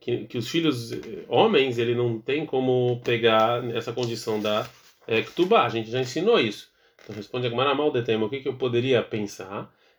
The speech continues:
Ledida de Avda Isura, Kansua Rabanan. A mulher que fez a proibição, realmente os Rahamim deram uma multa. Letzará, Kansua Rabanan, mas os filhos não tem nada a ver com isso. Kamash, por isso vem a Mishnah nos ensina, não, também os filhos perdem.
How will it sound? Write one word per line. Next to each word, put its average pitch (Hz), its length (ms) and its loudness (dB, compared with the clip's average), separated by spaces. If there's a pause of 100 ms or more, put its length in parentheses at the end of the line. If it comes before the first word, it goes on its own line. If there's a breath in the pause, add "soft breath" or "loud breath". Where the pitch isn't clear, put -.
Ledida 113 580 2
de 107 100 -2
Avda 107 200 -2
Isura, 110 600 -2
Kansua 104 320 -4
Rabanan. 143 380 -2 (140)
A 143 120 -4
mulher 165 320 2
que 123 100 -12
fez 160 220 0
a 160 40 2
proibição, 139 520 -2
realmente 135 400 -2
os - 80 -10
Rahamim 117 360 -2
deram 113 340 0
uma 120 300 -2
multa. 208 400 -2 (360 loud breath)
Letzará, 135 440 4
Kansua 127 340 -2
Rabanan, 180 340 0
mas 107 180 -2
os 110 160 -10
filhos 147 360 -4
não 175 100 -4
tem 170 100 -4
nada 180 160 -2
a 180 40 -4
ver 185 100 0
com 240 120 0
isso. - 220 2
Kamash, 104 300 -4
por 104 260 -8
isso 123 120 -8
vem 139 100 -2
a - 20 -2
Mishnah 151 300 -2
nos 165 100 -2
ensina, 170 220 0
não, 107 140 2
também 156 280 -4
os - 100 -4
filhos 151 460 -6
perdem. 98 480 -2